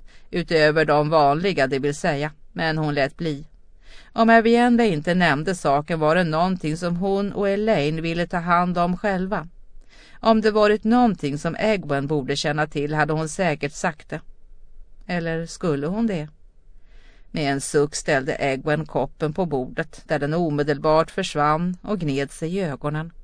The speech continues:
Hon hade onekligen fått misstänksamheten i ryggmärgen vid det här laget.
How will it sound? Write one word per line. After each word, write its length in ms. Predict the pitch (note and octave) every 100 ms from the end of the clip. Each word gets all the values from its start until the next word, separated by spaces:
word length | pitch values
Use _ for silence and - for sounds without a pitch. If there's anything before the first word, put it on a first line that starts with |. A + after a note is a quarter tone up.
| - - - - - - -
Hon 160 | A3+
hade 280 | A3 A3+ G3+
onekligen 720 | A#3+ A3 F#3 G#3 A#3 G#3+ G#3+
fått 320 | G#3 A3 A3+ A3+
misstänksamheten 1160 | A3+ F3+ - F#3+ F#3+ G3+ G3 G3 A3 G#3+ G#3+
i 160 | - G#3+
ryggmärgen 840 | A3+ G#3+ F#3+ G#3 A#3 D#3+ C3 C3+
vid 140 | C3+ C3
det 80 |
här 260 | D3 C#3 C#3+
laget. 560 | C#3 C3 C#3+ - -